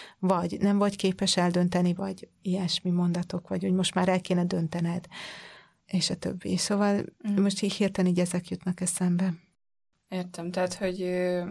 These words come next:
Speaker 2: valami ilyesmi talán, hogy egy ilyen nagyon konkrét iránymutatást ne adjunk, hogy már pedig neked X rendben lenne a helyed, vagy én látom benned a papot, ö, <laughs> de
Speaker 1: Igen.
Speaker 2: miért nem látod magadban,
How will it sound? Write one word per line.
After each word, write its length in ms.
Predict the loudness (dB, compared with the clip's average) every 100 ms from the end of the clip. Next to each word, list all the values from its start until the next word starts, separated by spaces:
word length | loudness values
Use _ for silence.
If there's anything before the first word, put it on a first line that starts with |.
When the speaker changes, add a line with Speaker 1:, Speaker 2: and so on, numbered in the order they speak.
| -8 _ _ 0
Speaker 2:
valami 300 | 2 4 4
ilyesmi 340 | 4 4 2
talán, 300 | 4 4 4
hogy 120 | 4
egy 180 | 4 4
ilyen 140 | 4 4
nagyon 360 | 4 4 4
konkrét 520 | 4 2 4 2 2
iránymutatást 640 | 4 4 4 4 2 0 2
ne 100 | 4
adjunk, 240 | 4 4
hogy 140 | 2 4
már 240 | 4 2
pedig 180 | 2 4
neked 380 | 2 2 0 0 -4
X 160 | -4 0
rendben 360 | 2 4 4
lenne 300 | 4 4 4 4
a 40 |
helyed, 400 | 4 4 2 2
vagy 260 | 4 4 4
én 160 | 4
látom 360 | 4 4 4 4
benned 280 | 4 4 2
a 60 |
papot, 460 | 2 2 2 0 0
ö, 60 |
<laughs> 0 |
de 260 | 2 4 4 2 2 0 0 -2 -4 -2
Speaker 1:
Igen. 240 | 2 4 4
Speaker 2:
miért 180 | 2
nem 140 | 2 4
látod 320 | 4 4 4
magadban, 680 | 4 4 4 4 4 4